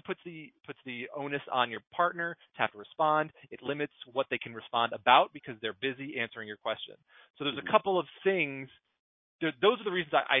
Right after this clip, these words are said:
Speaker 1: think, as far as I can tell, those are the reasons to avoid it. Um,
Speaker 2: Sure.
Speaker 1: which makes sense. But I also think eliminating an entire part of speech is silly because that's what we use to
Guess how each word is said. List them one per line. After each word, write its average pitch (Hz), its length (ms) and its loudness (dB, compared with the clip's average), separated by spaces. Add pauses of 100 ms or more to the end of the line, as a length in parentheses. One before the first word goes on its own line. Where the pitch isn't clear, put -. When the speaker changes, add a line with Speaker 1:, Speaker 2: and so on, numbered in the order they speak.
(100)
Speaker 1:
think, 160 200 -2
as - 80 -8
far 185 140 2
as 170 60 -2
I 156 120 6
can 147 160 -8
tell, 127 180 2
those 135 140 -6
are 139 80 -14
the - 80 -12
reasons 120 240 -12
to 113 80 -10
avoid 98 240 -20
it. - 80 -20 (720)
Um, 123 340 4
Speaker 2:
Sure. 101 220 -4
Speaker 1:
which 269 120 -10 (180)
makes 330 220 -2
sense. 370 220 0 (680)
But 170 300 8 (720)
I 180 120 10
also 262 240 4 (100)
think 151 240 0 (720)
eliminating 202 720 2
an 160 60 0
entire 165 360 0
part 160 300 -4
of 120 40 -12 (160)
speech 208 360 -12 (340)
is 160 160 0 (160)
silly 202 300 2
because 151 260 -10
that's - 180 0
what 220 140 -12
we 196 80 -14
use 160 280 -14
to - 60 -20